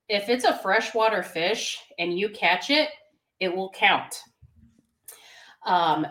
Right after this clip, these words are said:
so the way that it works is, um, it's, you have to fish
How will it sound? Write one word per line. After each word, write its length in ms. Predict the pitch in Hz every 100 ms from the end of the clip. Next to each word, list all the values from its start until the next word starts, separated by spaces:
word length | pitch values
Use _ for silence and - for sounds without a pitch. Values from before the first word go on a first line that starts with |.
| -
so 600 | - 247 240 233 233 196
the 80 | 202
way 560 | 202 302 320 320 - 208
that 340 | 233 240 240 226
it 340 | 226 226 202
works 640 | 233 233 156 - - - - - -
is, 840 | 214 196 190 180 180 180 180 185 - -
um, 600 | 190 175 165 151 151 - -
it's, 680 | 151 - _ _ - - - - - - _ -
you 180 | 196
have 340 | 214 247 320 -
to 100 | 392
fish 600 | - 254 240 - - -